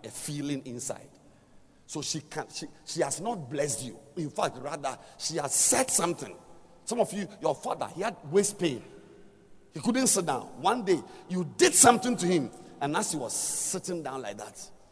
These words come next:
said, "Akwesi, on ye ye da." And he sat down.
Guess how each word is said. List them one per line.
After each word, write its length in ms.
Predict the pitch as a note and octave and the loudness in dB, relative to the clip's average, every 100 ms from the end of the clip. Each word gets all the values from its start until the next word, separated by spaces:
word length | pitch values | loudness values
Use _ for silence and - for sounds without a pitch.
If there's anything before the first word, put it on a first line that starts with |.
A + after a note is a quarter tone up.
| _ - - - | _ -20 -20 -18
said, 180 | - - - | -14 -14 -12
"Akwesi, 400 | - A#2 - A2+ - _ _ - - - _ - - | -10 -6 -6 -8 -16 _ _ -20 -20 -20 _ -20 -14
on 160 | C3+ | -10
ye 100 | A#2 | -6
ye 300 | A#2 G2 G#2 G2+ - | -6 -8 -12 -14 -16
da." 100 | - - - - - - - - - - - - | -18 -18 -20 -20 -20 -20 -20 -20 -20 -20 -20 -14
And 140 | G2+ | -10
he 60 | F#2 | -4
sat 220 | - A2 | -4 -4
down. 160 | F2 | -10